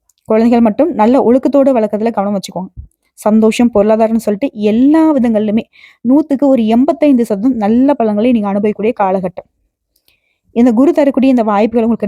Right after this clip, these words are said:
நிரந்தரமா நிலைச்சிருக்க, நீங்க போக வேண்டிய கோயில்னு பார்த்தீங்கன்னாக்கா, நீங்க செய்ய வேண்டிய வழிபாடுன்னு கூட வச்சுக்கோங்க. ரங்கநாத பெருமாள் அல்லது கள்ளழகர் வழிபாடு செய்யறது நல்ல மாற்றத்தையும் ஏற்றத்தையும் கொடுக்கும். இதோட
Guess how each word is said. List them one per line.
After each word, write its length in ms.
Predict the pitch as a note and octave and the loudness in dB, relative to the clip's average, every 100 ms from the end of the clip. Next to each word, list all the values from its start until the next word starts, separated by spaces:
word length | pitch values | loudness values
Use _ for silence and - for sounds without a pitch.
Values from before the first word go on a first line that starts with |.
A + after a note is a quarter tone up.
| G3+ | -2
நிரந்தரமா 420 | G3+ A#3+ B3+ B3+ A3+ | 0 0 2 0 2
நிலைச்சிருக்க, 460 | G3+ G3+ G3 A3 A3 | -2 -4 -8 -6 -6
நீங்க 160 | G3+ F#3 B3+ | -4 -2 -2
போக 180 | B3+ B3+ | 0 -2
வேண்டிய 180 | A3 A3 | -4 -4
கோயில்னு 280 | G3 G3+ G3+ | -4 -2 -4
பார்த்தீங்கன்னாக்கா, 400 | G3 G3 F#3+ B3+ | -6 -8 -6 -2
நீங்க 140 | B3+ G3 | -2 -2
செய்ய 120 | G3+ A3 | -2 0
வேண்டிய 160 | G#3+ - F3+ | 0 -2 -2
வழிபாடுன்னு 360 | A3+ A#3+ A#3+ | 0 2 0
கூட 80 | A3 | -2
வச்சுக்கோங்க. 300 | G#3 - F#3+ - _ _ _ G#3+ | -4 -10 -16 -16 _ _ _ -2
ரங்கநாத 600 | A#3+ B3 C#4+ C#4 C4+ C4+ | 2 2 2 2 2 0
பெருமாள் 360 | A#3+ G#3 G3 - _ - - - G#3 | -2 -2 -6 -10 _ -20 -18 -12 -6
அல்லது 220 | G#3 C#4 - _ _ _ | -2 -2 -4 _ _ _
கள்ளழகர் 560 | B3+ C4+ C#4+ C#4 B3+ C4 | 0 2 2 2 0 0
வழிபாடு 480 | A3 A3 A3+ A3 G#3 - | 0 -2 -2 -2 -2 -4
செய்யறது 320 | G3 G3 D4 C#4 | -4 -2 -2 -2
நல்ல 240 | G#3+ A#3+ B3+ G#3+ | 0 2 2 2
மாற்றத்தையும் 560 | G3 G#3 G3 G#3+ B3+ G#4 G3+ | -2 -4 -6 -4 -4 -4 -4
ஏற்றத்தையும் 460 | G#3 G3 - E3+ C4 G3 | -4 -6 -8 -4 -2 -2
கொடுக்கும். 320 | F3+ F3+ - _ _ _ _ _ _ _ _ _ _ - | -4 -8 -20 _ _ _ _ _ _ _ _ _ _ -2
இதோட 240 | C4 A3+ | 0 2